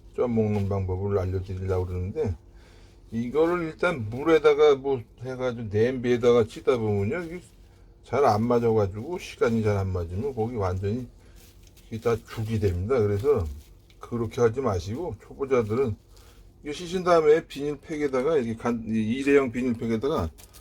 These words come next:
하는데, 요것도 제가 일부러 여기 싱크대에다가 집게로다 이렇게 두 개 집어가지고 벌려서 이렇게 혼자 지가,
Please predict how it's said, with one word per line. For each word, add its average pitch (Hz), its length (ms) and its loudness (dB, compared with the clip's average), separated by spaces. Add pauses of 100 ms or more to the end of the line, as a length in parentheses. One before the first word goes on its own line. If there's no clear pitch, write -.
(220)
하는데, 139 340 0
요것도 151 340 2
제가 151 200 2
일부러 135 640 4
여기 113 200 0
싱크대에다가 107 840 -4 (600)
집게로다 156 540 4
이렇게 113 240 2 (120)
두 117 120 -12
개 113 140 -2
집어가지고 101 960 0 (680)
벌려서 104 400 4
이렇게 95 160 -4
혼자 151 440 0
지가, 107 320 0